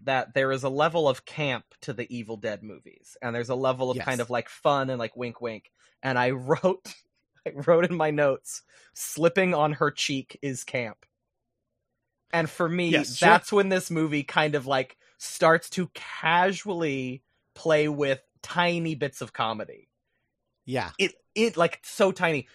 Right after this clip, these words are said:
Speaker 1: but I love that he slips on the piece of her cheek, and that's what gives her the opportunity to stab him in the eye with a bunch with the needle. And,
Speaker 2: Yeah.
Speaker 1: and speaking of camp, I also feel that everything Mia says, everything Mia says when she's possessed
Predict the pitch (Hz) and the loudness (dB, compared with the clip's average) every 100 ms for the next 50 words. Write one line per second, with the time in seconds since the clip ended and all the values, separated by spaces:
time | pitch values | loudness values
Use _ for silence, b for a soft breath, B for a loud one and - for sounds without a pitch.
0 | b 165 156 156 156 170 175 196 202 - | b 6 8 8 6 6 6 0 -2 -6
1 | 151 143 - 160 151 160 147 131 143 - | -4 -2 0 0 -2 -4 -4 -4 -4 -4
2 | 135 120 - 135 131 139 156 131 139 156 | -4 -6 -8 -4 -2 -2 -4 -6 -4 -2
3 | 143 139 139 151 135 131 - - 113 113 | 0 0 0 -4 -4 -6 -8 -2 0 0
4 | 139 143 139 131 131 135 127 - 127 123 | -4 -4 -2 -2 -2 -4 -4 -8 -8 -6
5 | 120 110 110 _ _ _ 151 147 131 139 | -4 -6 -8 _ _ _ -4 -2 -2 -2
6 | 139 127 - 185 175 165 - 170 151 143 | -4 -4 -8 -6 0 -2 0 -2 -2 0
7 | 143 147 - 156 - 147 139 127 123 _ | 0 0 0 -4 -4 -4 0 -2 -2 _
8 | _ _ 139 135 - 147 127 175 - 180 | _ _ -4 -4 0 0 0 -4 -2 -2
9 | 165 151 143 135 - 131 131 135 - _ | -2 0 0 -2 -2 0 0 -4 -12 _
10 | 156 170 131 143 127 127 120 117 113 - | 0 2 2 -6 -4 -4 -4 -4 -4 -4
11 | 120 110 - 120 - 120 - 110 120 139 | -6 -8 -10 -10 -8 -10 -10 -6 -6 -6
12 | - - | -12 -18